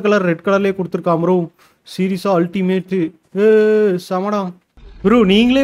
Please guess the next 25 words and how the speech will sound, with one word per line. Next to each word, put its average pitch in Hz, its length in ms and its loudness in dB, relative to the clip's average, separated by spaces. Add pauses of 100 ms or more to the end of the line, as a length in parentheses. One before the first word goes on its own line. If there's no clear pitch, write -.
(100)
பார்த்துருப்பீங்க, 180 600 0 (600)
நம்ம 147 260 0 (200)
நேத்தா, 170 480 2 (160)
இதுக்கு 214 260 4
முன்னாடி 269 480 4 (140)
boss 220 260 0 (120)
spawn 196 340 2
பண்ணது 202 320 2
அப்படியே 220 340 0
அந்த 190 140 2
இடத்துல 180 260 0
இருந்திருக்க 165 380 0
மாட்டிருக்குதுங்க. 143 500 -2 (680)
நான் 196 260 0
சரி 208 220 2
இன்னைக்கு 190 280 0
boss 202 220 2
fight, 214 200 0 (100)
repair 226 360 2
boss 202 160 2
fight 185 180 0
பண்ணலான்ட்டு 165 360 0
தான் 180 100 0
அந்த 143 140 -2
இடத்துக்கு 143 240 -6